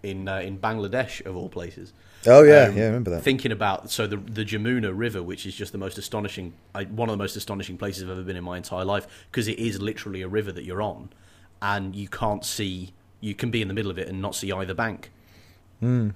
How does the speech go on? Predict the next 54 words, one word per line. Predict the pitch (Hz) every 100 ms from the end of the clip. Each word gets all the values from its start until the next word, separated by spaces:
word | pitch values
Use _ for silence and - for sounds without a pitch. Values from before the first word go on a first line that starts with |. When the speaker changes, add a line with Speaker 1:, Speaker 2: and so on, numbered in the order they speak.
| -
Speaker 1:
But | 110
it's | 98 -
a |
Speaker 2:
Yeah. | 101 120
Speaker 1:
river. | 107 - - - - 117
And | 113
I, | 113 113 127
so | - 139
I | 120
remember, | 139 123 90
'cause | 107 -
we | 107 104
were | 98
there, | 101 92 - - -
um, | 101 98 92 90
at | 92
the | 101
same | 95 90
time, | 123 120 92
and | 95
just | 95 - -
sort | - 117
of | 110
look, | -
I | 202
just, | - 233 - - - - -
yeah, | 131 170 90
honestly, | 135 156 87
one | 85 127
of |
the | 113
most | 101 -
amazing | 101 104 98
things | 92 92
I've | 90
ever | 87
seen. | - 123 98 - - - - -
And | 123 117
so | 135 117
I |
really, | 113 120 139 120 107
I | 107
drew | 110 104 131 135
on | 113 95
that, | 87 -
populating | - 107 - 98 95 95 90 90
this, | 98 - -
and | 90 87
I |
was | 92
like, | 92 87 -
"Whoa." | 98 90 92 90 87 - - - - - - - - - -
And | 120 123
it's, | 107 -